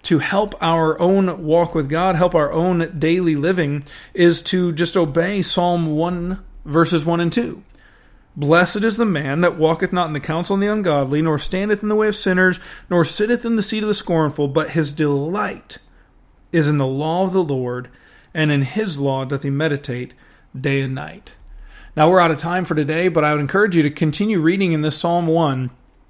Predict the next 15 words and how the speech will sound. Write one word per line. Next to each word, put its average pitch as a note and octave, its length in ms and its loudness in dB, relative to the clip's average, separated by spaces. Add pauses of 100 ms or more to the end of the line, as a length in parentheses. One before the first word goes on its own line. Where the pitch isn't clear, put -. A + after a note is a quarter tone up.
(120)
and D#3+ 220 4
see G3 240 0
what F#3 160 2
the D3+ 80 2
Lord D#3+ 220 4
will D#3 80 4
open D#3 200 0
your D3 140 -2
eyes D3 220 -4
to, C#3 160 -6
to - 180 -6
view C#3+ 260 0
and C#3+ 120 -4
to C#3 60 -6
behold. C3 520 -2